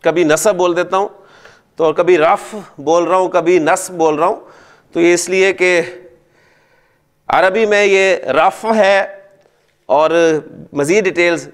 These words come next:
इसकी इंशाल्लाह ताला आपके सामने अभी आ जाती हैं। उर्दू में हम इन्हें आमतौर पे आ-, आसानी से प्रोनाउंस करने के लिए रफ़ा बोल देते हैं, नसब बोल देते हैं, लेकिन असल प्रोनंसिएशन जो है इन अल्फाज की वो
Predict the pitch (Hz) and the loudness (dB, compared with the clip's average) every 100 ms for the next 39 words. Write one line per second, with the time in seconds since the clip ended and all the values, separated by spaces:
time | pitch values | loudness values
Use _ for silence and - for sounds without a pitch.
0 | 160 - 180 160 165 151 156 151 156 156 | -10 -4 -2 -2 -2 0 0 0 -2 -4
1 | 147 151 170 151 143 143 156 175 - - | -2 0 2 2 0 -4 -4 -6 -8 -20
2 | - _ - - 185 180 202 196 190 185 | -20 _ -20 -4 0 0 2 2 2 2
3 | 185 175 185 180 185 180 - - - 165 | 2 0 -2 0 0 0 -6 -6 -4 -2
4 | 185 214 226 220 185 175 175 180 165 160 | -2 0 0 -2 -2 -2 -2 -2 -2 -2
5 | 165 165 156 175 165 160 151 156 147 156 | 0 0 0 0 0 -2 -2 -4 -2 0
6 | 156 139 165 - 196 160 151 147 151 156 | -2 -2 -4 0 -2 0 -2 0 -2 -2
7 | 165 - - - _ - - 160 185 - | -4 -6 -18 -20 _ -12 -6 -4 -2 -2
8 | 190 180 156 147 165 151 165 147 - 139 | -2 0 -2 -2 -6 -4 -6 -6 -10 -2
9 | 139 143 147 131 143 135 131 - 151 156 | 0 0 -2 -2 0 0 0 -6 -2 0